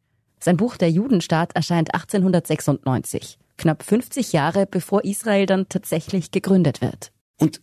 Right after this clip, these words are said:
Speaker 2: das war eine Sensation. Und vor allem war es eine Sensation, weil diese osteuropäischen Zionisten, die sich so ein bisschen als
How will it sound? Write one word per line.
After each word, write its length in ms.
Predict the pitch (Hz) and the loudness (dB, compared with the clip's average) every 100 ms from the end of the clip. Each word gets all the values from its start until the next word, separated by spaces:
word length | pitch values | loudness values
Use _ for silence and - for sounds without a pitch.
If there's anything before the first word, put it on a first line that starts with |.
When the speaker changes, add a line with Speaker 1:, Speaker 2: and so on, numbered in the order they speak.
| _ | _
Speaker 2:
das 220 | 131 - | -6 0
war 240 | 135 170 | 2 2
eine 180 | 165 160 | 0 0
Sensation. 880 | 143 139 139 131 - 117 95 87 78 | 2 2 2 -2 -2 0 0 -2 -4
Und 160 | - 117 | -4 -2
vor 140 | - | 0
allem 220 | 120 185 | 2 2
war 120 | 160 | 2
es 120 | 160 160 | 0 2
eine 120 | 147 | 2
Sensation, 800 | 139 131 123 - 107 120 170 139 | 2 2 0 -2 0 2 2 2
weil 140 | 131 | 0
diese 360 | 139 131 127 - _ - | 0 0 0 -2 _ -6
osteuropäischen 920 | 139 196 - 156 151 - 143 - 139 | -2 -2 -2 0 0 0 0 2 0
Zionisten, 680 | - 143 131 143 - - 98 | 2 4 4 2 0 -6 -2
die 100 | 117 | 0
sich 180 | 120 - | 0 0
so 80 | |
ein 100 | 131 | -2
bisschen 280 | 120 - 151 | -2 -4 -4
als 280 | 117 120 - | -2 -4 -4